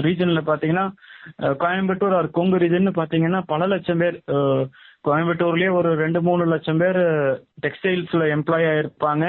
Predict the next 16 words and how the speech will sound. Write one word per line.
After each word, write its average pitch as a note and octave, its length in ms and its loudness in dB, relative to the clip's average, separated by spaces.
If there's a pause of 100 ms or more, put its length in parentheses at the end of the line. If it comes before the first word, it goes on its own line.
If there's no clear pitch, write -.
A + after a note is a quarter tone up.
(500)
அஹ், C#3 340 0
around F#3+ 420 0
கோயம்புத்தூர் F3 580 0
அதெல்லாம் D#3+ 260 0
பாத்தீங்கன்னா E3 380 0
ஒரு D3+ 200 0
செவன் F#3+ 320 0
to F#3 140 2
எயிட் D#3+ 280 2
லேக், D3+ 380 0
அஹ், A2+ 640 -2 (600)
அன்ஸ்கில்டு G#3 520 0
பீப்புளே F3 380 0
அதுல E3 260 0
ஒர்க் D#3 280 -2
பண்றாங்கன்னா, D3 560 0